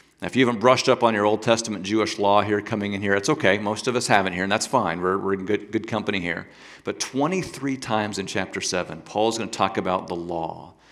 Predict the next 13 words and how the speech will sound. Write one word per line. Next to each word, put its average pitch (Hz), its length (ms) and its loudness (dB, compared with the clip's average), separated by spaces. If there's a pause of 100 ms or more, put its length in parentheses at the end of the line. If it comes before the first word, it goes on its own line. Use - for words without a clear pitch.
(180)
the - 80 -10
commands 107 640 -2
of 107 140 -2
the 101 100 -2
Lord. 87 480 -6 (540)
He's 101 160 0
referring 127 440 4
back 117 340 6
primarily 113 600 4
to 95 140 -8
the 92 160 -4
Old 107 360 0
Testament 92 640 -4